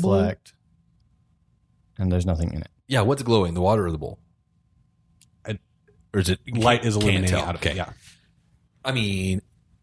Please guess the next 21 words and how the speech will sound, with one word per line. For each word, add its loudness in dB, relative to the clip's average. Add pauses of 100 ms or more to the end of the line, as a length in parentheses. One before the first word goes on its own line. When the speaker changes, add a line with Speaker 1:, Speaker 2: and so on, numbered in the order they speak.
(320)
Speaker 3:
this, 2
like, 0 (460)
I, -2 (580)
I 2
hope 2
this 2
isn't 0
supposed 2
to -4
mean 2
something 0
to -2
Dex 2
because -2
Jeff 2
does 0
not 2
know 2
what 0
it -4
is. -14